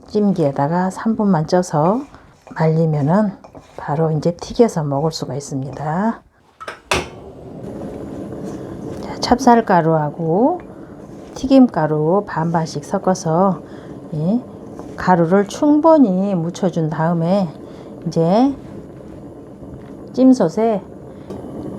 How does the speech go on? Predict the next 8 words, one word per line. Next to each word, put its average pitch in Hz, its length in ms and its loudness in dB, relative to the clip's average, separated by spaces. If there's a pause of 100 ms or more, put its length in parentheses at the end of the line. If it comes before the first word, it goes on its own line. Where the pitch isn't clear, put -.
(220)
김이 175 320 2
올라오면 170 480 2
이렇게 175 200 -4
쪄주면 208 480 0
됩니다. 139 600 -2 (4000)
자, - 300 -10
이렇게 170 260 -2
해서 196 480 0